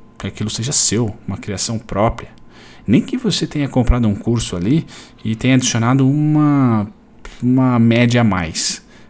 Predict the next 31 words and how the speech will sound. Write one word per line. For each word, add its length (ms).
mas 100
aquilo 200
é 20
seu, 380
entendeu? 440
<laughs> 460
Então 180
tem 260
essa 180
identificação, 800
ela 120
é 20
muito 240
importante 600
pra 60
que 120
você 600
se 120
apaixone 520
de 100
maneira 260
mais 220
fácil 340
e 80
principalmente 440
que 60
você 180
siga 720
aquela, 920
aquela 280
estratégia 800